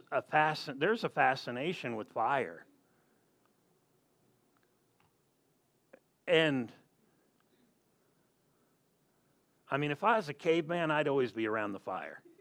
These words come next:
You know those pictures, like, "Ooh," you know. Not that I believe in 'em, but anyway. Hebrews one, verse seven. Notice this, God talking about angels and talking about, it says ministers, but other translations read,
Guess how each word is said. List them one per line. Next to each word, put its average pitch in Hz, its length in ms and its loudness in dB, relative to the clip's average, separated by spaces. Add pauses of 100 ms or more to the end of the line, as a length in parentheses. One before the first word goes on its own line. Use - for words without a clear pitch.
(360)
You 147 100 2
know 147 140 4
those 139 180 2
pictures, 139 440 -2
like, 104 160 -2
"Ooh," 113 460 0
you 104 120 -8
know. 101 220 -10 (440)
Not 143 260 2
that 127 100 2
I 120 120 4
believe 120 380 0
in 104 100 -4
'em, 107 160 -4
but 110 320 -2
anyway. 123 440 0 (420)
Hebrews 220 680 2
one, 160 280 2
verse 143 240 0
seven. 101 460 -2 (920)
Notice 196 480 4
this, 147 400 0
God 147 340 6
talking 156 480 4
about 123 400 2 (400)
angels 214 840 0 (180)
and 127 220 -2
talking 143 480 4
about, 131 400 4 (380)
it - 340 -4
says 226 520 2
ministers, 196 840 2
but 147 160 6
other 160 280 6
translations 139 1040 0
read, 151 400 -2